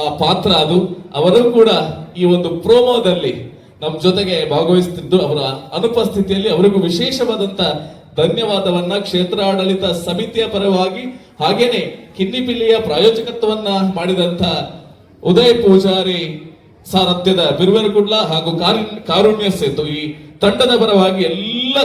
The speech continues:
ಕಲಾವಿದರಿಗೂ ಕೂಡ ನಿಮ್ಮೆಲ್ಲರ ದೊಡ್ಡದಾದಂತ ಕೈ ಚಪ್ಪಾಳೆಯ ಪ್ರೋತ್ಸಾಹ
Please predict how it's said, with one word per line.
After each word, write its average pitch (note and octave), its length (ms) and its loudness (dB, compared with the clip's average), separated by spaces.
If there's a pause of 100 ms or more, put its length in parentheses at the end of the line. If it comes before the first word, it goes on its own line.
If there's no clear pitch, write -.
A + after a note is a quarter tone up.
ಕಲಾವಿದರಿಗೂ G3 600 2
ಕೂಡ E3+ 160 -2
ನಿಮ್ಮೆಲ್ಲರ G3 500 -4 (460)
ದೊಡ್ಡದಾದಂತ A3 840 0
ಕೈ F3+ 140 -2
ಚಪ್ಪಾಳೆಯ E3+ 540 -4
ಪ್ರೋತ್ಸಾಹ D#3 640 -2